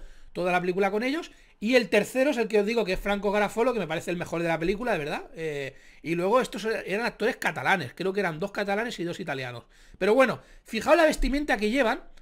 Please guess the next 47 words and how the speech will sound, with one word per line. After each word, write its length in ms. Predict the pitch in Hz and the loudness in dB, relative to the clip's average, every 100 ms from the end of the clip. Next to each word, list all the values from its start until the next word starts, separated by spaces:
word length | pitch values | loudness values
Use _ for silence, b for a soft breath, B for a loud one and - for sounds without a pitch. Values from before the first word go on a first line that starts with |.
| b b | b b
que 120 | - | 0
es 100 | 226 | 2
la 140 | 226 196 | 4 2
misma 240 | 285 330 | 2 2
vestimenta 760 | 285 - 226 226 254 220 330 - _ _ | 2 -2 -4 -2 -4 -4 -6 -8 _ _
que 140 | 214 | 0
llevaban 260 | 202 220 269 | 2 2 0
en 120 | 208 | -2
Zombie. 460 | - 220 185 127 - _ _ | -2 -2 -2 -6 -14 _ _
O 40 | |
sea, 100 | - | -10
si 100 | 156 | -6
os 60 | 180 | -4
acordáis, 360 | 180 180 214 285 | -2 -2 -2 0
la 120 | 233 | 0
película 260 | 196 226 | -2 0
de 100 | 233 | -2
Zombie 360 | 208 226 233 175 | 0 -4 -2 -2
de 100 | 151 | -2
mil 140 | 175 | -4
novecientos 420 | 208 202 196 185 180 | -2 -2 -4 -8 -10
setenta 380 | 160 151 139 | -10 -10 -6
y 60 | 151 | -6
ocho, 220 | 208 156 | -4 -6
dirigida 380 | 143 135 151 180 | -8 -8 -4 -4
por 160 | 147 143 | -4 -8
George 160 | 175 | -6
Romero, 380 | 170 180 185 370 b b | -4 -4 -4 -6 b b
Amanecer 440 | - 147 135 - 170 | -8 -6 -6 -4 -2
de 80 | 175 | -2
los 140 | 156 | -2
Muertos, 320 | 180 214 170 | -2 -2 -4
la 80 | 147 | -4
del 120 | 131 | -6
supermercado, 680 | 151 143 131 127 180 190 - b b - | -8 -8 -10 -4 0 0 -2 b b -10
con 220 | 160 147 | -8 -2
Ken 220 | 185 202 | 0 0
Fore 400 | 196 233 190 123 b b | 2 2 2 -2 b b
y 100 | 160 | -12
Scott 280 | - 185 185 | -6 -6 -4
Ranger, 520 | 175 214 196 226 254 b b b _ | 0 2 2 -2 -4 b b b _
eh, 440 | 185 180 165 - 170 | -4 -2 -4 -6 0
llevan 300 | 208 254 240 | 2 2 0
el 100 | 190 | -2
mismo, 460 | 202 220 240 240 | -2 -2 -2 -2
eh, 220 | - 180 160 | -4 -6 -4
vestimenta 840 | 160 - 165 180 202 208 277 - | -6 -6 -6 -4 -4 -4 -4 -6